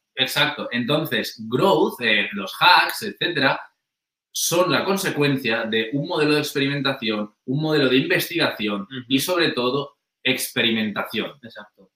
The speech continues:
Speaker 1: Experimentación una y otra vez. Cuanto más experimentos hagas, eh, cuanto más rellenes esa do-, esa
Speaker 2: Exacto.
Speaker 1: documentación, más recursos vas a tener.
Speaker 2: Y la verdad es que es un perfil bastante, bastante complicado y yo creo que se nos va a complicar todo tanto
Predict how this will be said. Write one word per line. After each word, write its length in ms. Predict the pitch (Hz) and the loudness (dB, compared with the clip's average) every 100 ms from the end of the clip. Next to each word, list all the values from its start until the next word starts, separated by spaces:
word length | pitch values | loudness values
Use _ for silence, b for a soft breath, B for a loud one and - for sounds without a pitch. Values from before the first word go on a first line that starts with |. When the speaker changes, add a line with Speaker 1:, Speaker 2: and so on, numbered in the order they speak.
| - | -4
Speaker 1:
Experimentación 960 | 113 - 127 117 117 110 147 170 175 151 | -4 0 0 0 0 -2 0 2 2 2
una 140 | 147 | 0
y 20 | |
otra 160 | 135 127 | 2 2
vez. 140 | 127 | 2
Cuanto 340 | 127 117 107 110 | 0 -2 -2 -2
más 200 | 131 - | -2 -4
experimentos 540 | 175 165 143 131 - | -4 -2 -2 -4 -2
hagas, 400 | 120 165 - - _ _ - | -2 0 -2 -6 _ _ -14
eh, 100 | 104 | -2
cuanto 280 | 123 110 | 0 0
más 160 | 117 143 | 2 2
rellenes 340 | 180 175 156 147 | 4 4 4 0
esa 280 | 143 139 | 2 4
do-, 160 | 131 135 | 4 2
esa 180 | 135 135 | 0 2
Speaker 2:
Exacto. 100 | 135 | 2
Speaker 1:
documentación, 880 | 131 120 113 - - 104 185 254 _ _ _ _ | 2 2 0 -4 -2 -2 -2 -4 _ _ _ _
más 580 | 107 110 117 165 208 135 | -4 0 4 4 2 -4
recursos 500 | 127 120 120 135 190 | -2 -2 -2 -2 -2
vas 160 | 139 143 | 0 -2
a 80 | 135 | 0
tener. 300 | 107 117 - - _ _ - | 0 0 -6 -14 _ _ -6
Speaker 2:
Y 240 | 123 131 | -2 2
la 140 | 127 127 | 2 2
verdad 180 | 127 | 0
es 60 | 127 | 0
que 60 | 151 | -2
es 100 | 170 | -2
un 140 | 156 | -2
perfil 400 | 156 151 156 131 | -2 -2 -2 -2
bastante, 520 | 113 - 131 143 147 | -4 -6 -4 -2 -2
bastante 440 | 131 123 131 135 131 | -2 -2 -4 -4 -4
complicado 480 | 117 113 113 139 | -6 -6 -2 0
y 60 | 135 | 0
yo 80 | 131 | 0
creo 160 | 151 | -2
que 60 | 147 | -2
se 120 | 117 | -4
nos 160 | 113 110 | -6 -2
va 80 | 151 | -2
a 40 | |
complicar 460 | 147 143 143 127 - | -2 -2 -2 -2 -4
todo 220 | 127 139 | -4 -2
tanto 460 | 143 156 202 233 | -4 -4 -6 -6